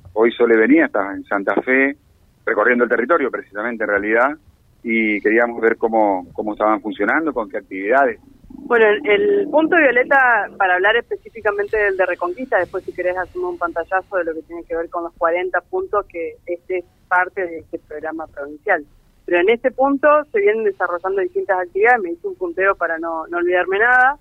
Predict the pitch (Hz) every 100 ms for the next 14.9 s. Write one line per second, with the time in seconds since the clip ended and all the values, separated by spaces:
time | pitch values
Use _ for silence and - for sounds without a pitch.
0 | _ _ - 170 170 165 165 - 175 202
1 | 202 190 190 185 175 175 180 175 170 170
2 | 170 - 170 170 170 175 226 247 226 220
3 | 208 175 165 165 - 160 - 165 175 175
4 | 170 160 165 160 165 165 214 208 202 185
5 | 170 165 175 175 151 165 170 170 156 156
6 | - 190 185 180 160 - 175 175 185 185
7 | _ _ _ _ - 170 - 185 196 180
8 | 170 - 180 175 165 160 165 170 180 247
9 | 226 185 - 180 185 _ _ _ - 165
10 | _ 185 175 190 214 180 196 208 226 220
11 | 220 175 160 160 180 180 180 180 180 -
12 | 175 170 175 175 _ - 165 165 160 165
13 | 165 175 185 180 180 190 226 208 175 160
14 | 170 170 170 170 180 180 175 180